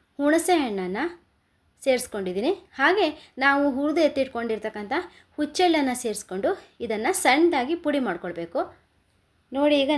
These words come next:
ನಾನು ಇದನ್ನು ಸಣ್ಣದಾಗಿ ಪುಡಿ ಮಾಡ್ಕೊಂಡಿದ್ದೀನಿ. ರುಚಿಯಾದಂಥ ಹುಚ್ಚೆಳ್ಳು ಚಟ್ನಿ ಪುಡಿ ರೆಡಿಯಾಗಿದೆ. ಇದನ್ನು ನಾವು ಮಿಕ್ಸಿ ಮಾಡಿದಾಗ ಸ್ವಲ್ಪ ಇದು ಉಂಡುಂಡೆ ಆಗಿರುತ್ತೆ, ಹಾಗಾಗಿ ಒಂದು ಪ್ಲೇಟ್ಗೆ ಹಾಕ್ಕೊಂಡು ಇದನ್ನು ಈ ರೀತಿ ನಾವು ಮಿಕ್ಸ್ ಮಾಡ್ಕೊಳ್ಬೇಕು.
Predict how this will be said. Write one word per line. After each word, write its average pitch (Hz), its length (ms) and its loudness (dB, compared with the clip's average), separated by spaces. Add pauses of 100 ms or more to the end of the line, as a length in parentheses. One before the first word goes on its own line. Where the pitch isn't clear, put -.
ನಾನು 247 200 0
ಇದನ್ನು 269 280 0
ಸಣ್ಣದಾಗಿ 254 500 4
ಪುಡಿ 247 220 0
ಮಾಡ್ಕೊಂಡಿದ್ದೀನಿ. 202 560 -2 (680)
ರುಚಿಯಾದಂಥ 285 720 2 (280)
ಹುಚ್ಚೆಳ್ಳು 330 480 0 (100)
ಚಟ್ನಿ 226 320 -4
ಪುಡಿ 277 180 0 (360)
ರೆಡಿಯಾಗಿದೆ. 254 600 0 (840)
ಇದನ್ನು 349 340 6
ನಾವು 302 120 2 (120)
ಮಿಕ್ಸಿ 302 320 2
ಮಾಡಿದಾಗ 269 320 0 (120)
ಸ್ವಲ್ಪ 302 260 0 (600)
ಇದು 302 120 -2 (120)
ಉಂಡುಂಡೆ 294 400 4
ಆಗಿರುತ್ತೆ, 214 380 -2 (100)
ಹಾಗಾಗಿ 262 400 0 (120)
ಒಂದು 254 220 0
ಪ್ಲೇಟ್ಗೆ 339 420 4
ಹಾಕ್ಕೊಂಡು 233 380 -6
ಇದನ್ನು 196 260 -2 (460)
ಈ 285 40 2 (100)
ರೀತಿ 254 160 -2 (100)
ನಾವು 226 240 0
ಮಿಕ್ಸ್ 269 200 -2 (100)
ಮಾಡ್ಕೊಳ್ಬೇಕು. 196 540 -2